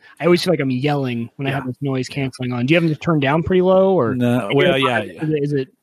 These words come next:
Speaker 2: I think if I was gonna do it a lot, I would turn off the noise canceling. It's done in the app. You can just, or there's a little switch over here you can do it on. Um, I don't do as much talking as,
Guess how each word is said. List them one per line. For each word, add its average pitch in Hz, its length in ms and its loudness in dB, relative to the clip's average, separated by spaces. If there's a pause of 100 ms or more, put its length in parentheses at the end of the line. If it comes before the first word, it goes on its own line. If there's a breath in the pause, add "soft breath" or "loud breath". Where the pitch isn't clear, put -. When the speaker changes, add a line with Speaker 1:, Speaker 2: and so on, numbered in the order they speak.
(240)
Speaker 2:
I 165 60 -8
think 185 160 -4
if 190 100 0
I 190 60 4
was 175 100 2
gonna 160 180 2
do 147 140 4
it 156 60 4
a 131 60 4
lot, 117 360 2
I 127 60 4
would 117 160 -2
turn 131 280 -4
off 117 420 0
the 127 100 0
noise 113 260 0
canceling. 123 640 -4
It's 104 180 -8
done 120 200 0
in 117 60 0
the 110 120 -2
app. 87 240 -8 (120)
You 101 120 -4
can 95 160 -2
just, 98 320 -2 (320 loud breath)
or 110 380 4
there's 107 160 0
a 107 60 0
little 101 140 0
switch - 340 -2
over 92 180 0
here 85 180 -4
you 87 160 -4
can 92 140 -4
do 85 120 0
it 90 60 0
on. 85 160 -2 (580 loud breath)
Um, 143 460 4
I 151 120 2
don't 147 540 2
do 143 200 4
as 120 220 0
much 120 360 0
talking 95 880 -2
as, 101 640 -2